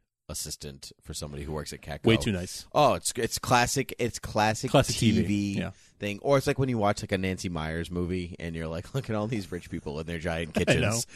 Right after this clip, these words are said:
Speaker 2: Yes.
Speaker 1: Yeah, that's what this is like.
Speaker 2: Or, like,
Speaker 1: Uh,
Speaker 2: Friends, where, like, "Oh, yeah, they're all, like, struggling, but they have these gorgeous apartments."
Speaker 1: Yeah.
Speaker 2: Yeah.
Speaker 1: Oh, yeah.
Speaker 2: Yeah.
Speaker 1: Particularly in, as the s-, show went on.
Speaker 2: Yeah.
Speaker 1: Yeah, but that first one apartment's huge. Like,
Speaker 2: Yeah,
Speaker 1: no,
Speaker 2: yeah.
Speaker 1: you're not. But they even say, like,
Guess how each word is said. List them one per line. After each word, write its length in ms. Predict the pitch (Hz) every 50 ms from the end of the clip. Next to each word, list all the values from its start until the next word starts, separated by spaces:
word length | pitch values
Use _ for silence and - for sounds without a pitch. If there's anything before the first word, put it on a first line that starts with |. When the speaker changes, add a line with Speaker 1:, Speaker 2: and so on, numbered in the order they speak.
| 147 156
Speaker 2:
Yes. 140 | 156 120 110
Speaker 1:
Yeah, 240 | 120 98 85 82 80 -
that's 480 | 101 95 90 - - - - - -
what 160 | 110 95 -
this 220 | - 90 87 - 82
is 180 | 82 80 -
like. 160 | 80 78 80 -
Speaker 2:
Or, 80 | 208
like, 180 | 208 214 202 107
Speaker 1:
Uh, 80 | 98
Speaker 2:
Friends, 320 | - 185 170 139 113 98 95
where, 120 | 107 107
like, 140 | 98 104 -
"Oh, 160 | 160 160 147 139
yeah, 180 | 135 131 117
they're 160 | 107 110 117
all, 80 | 117 113
like, 160 | 113 107 101
struggling, 460 | - - 127 113 110 107 101 95 92
but 100 | 95 98
they 80 | 101 101
have 100 | 98 92
these 160 | 92 92 90 - _ _ 117 113 104 -
gorgeous 420 | - 98 98 95 98 92 87 -
apartments." 600 | - 107 95 87 82 80 82 - - - - - - _ _
Speaker 1:
Yeah. 440 | 85 80 82 98 87 76 - 85 -
Speaker 2:
Yeah. 20 | 82 - _ _
Speaker 1:
Oh, 200 | 104 104 98 90
yeah. 320 | 85 80 78 78 73 71 73 -
Speaker 2:
Yeah. 120 | 110 -
Speaker 1:
Particularly 460 | - - 127 104 117 123 113 107 98 95
in, 180 | 90 85 76 - _
as 180 | 80 87 87 -
the 80 | 78
s-, 440 | 78 - - - - - - - - -
show 260 | - - 101 87 82
went 180 | 78 80 76 73
on. 400 | 73 76 73 71 67 69 76 - _ -
Speaker 2:
Yeah. 140 | - 101 76
Speaker 1:
Yeah, 80 | 67 65
but 100 | - 85
that 140 | 98 101 -
first 280 | - - 90 85 - -
one 120 | 78 76 - -
apartment's 340 | - 80 - - - - -
huge. 400 | - - 67 58 64 69 - -
Like, 140 | 82 76
Speaker 2:
Yeah, 160 | 101 85 - -
Speaker 1:
no, 120 | - - 50
Speaker 2:
yeah. 100 | - 78
Speaker 1:
you're 80 | 95 87
not. 200 | 69 60 50 - _ _ - - - 107 95 -
But 140 | - 147 -
they 140 | 175 185 190
even 240 | 190 175 147 139 120
say, 260 | - - 127 127 113
like, 260 | 98 90 85 -